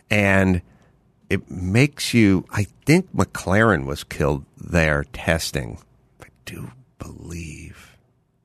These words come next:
I'm pretty sure it was in England, Bruce McLaren. See if,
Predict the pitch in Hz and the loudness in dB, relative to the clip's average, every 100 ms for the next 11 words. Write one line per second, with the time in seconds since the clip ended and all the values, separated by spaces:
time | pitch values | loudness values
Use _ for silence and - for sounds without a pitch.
0 | _ - - - - 196 - - 73 62 | _ -20 -20 -20 -12 -10 -10 -8 -6 -6
1 | - 73 73 76 73 73 - - 80 - | -10 -8 -8 -8 -8 -10 -14 -10 -10 -10
2 | - - - 76 78 73 _ - - - | -14 -10 -4 -2 -2 -4 _ -20 -20 -20
3 | - - - - 359 | -20 -20 -14 0 2